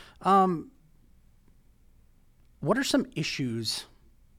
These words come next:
and what are some of the things that M S Ps may need to do to protect themselves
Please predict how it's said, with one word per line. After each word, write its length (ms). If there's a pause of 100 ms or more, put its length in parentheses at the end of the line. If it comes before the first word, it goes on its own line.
(760)
and 80
what 120
are 80
some 220
of 80
the 80
things 360
that 160
M 160
S 120
Ps 380
may 180
need 240
to 80
do 220
to 100
protect 460
themselves 720